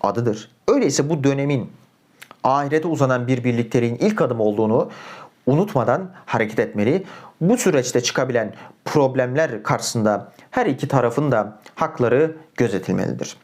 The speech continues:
Fetva kısmımıza gelecek olursak dostlar, nişanların rahat görüşebilmek için nikah kıymaları uygun mudur?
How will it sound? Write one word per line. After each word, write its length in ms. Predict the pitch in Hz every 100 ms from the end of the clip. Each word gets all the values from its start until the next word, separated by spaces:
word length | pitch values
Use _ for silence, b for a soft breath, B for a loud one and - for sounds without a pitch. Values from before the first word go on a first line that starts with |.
| _ _ _ B B B
Fetva 360 | - 233 277 269
kısmımıza 420 | - 170 165 147
gelecek 320 | 147 139 135
olursak 360 | 139 175 - -
dostlar, 380 | 113 - 104 - _ _ _ B B B B
nişanların 720 | 196 240 294 269 127 110 120 - _ _ _ _ - B B B
rahat 340 | 151 170 - -
görüşebilmek 580 | 156 156 156 151 202
için 260 | 156 127 101
nikah 340 | 123 156 240 220
kıymaları 560 | 165 127 110 139 208 - - _
uygun 300 | 131 117 117
mudur? 380 | 104 98 98 -